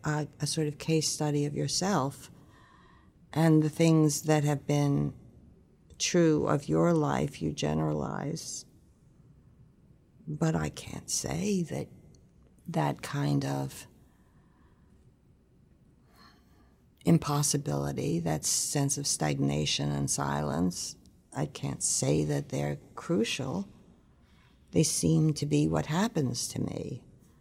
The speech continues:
Um, I think if, if failure and success are having to do with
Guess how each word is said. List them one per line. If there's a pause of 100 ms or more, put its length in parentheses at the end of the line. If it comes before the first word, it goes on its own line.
(640)
Um, (2000)
I
think
if, (100)
if
failure
and
success
are (420)
having
to
do
with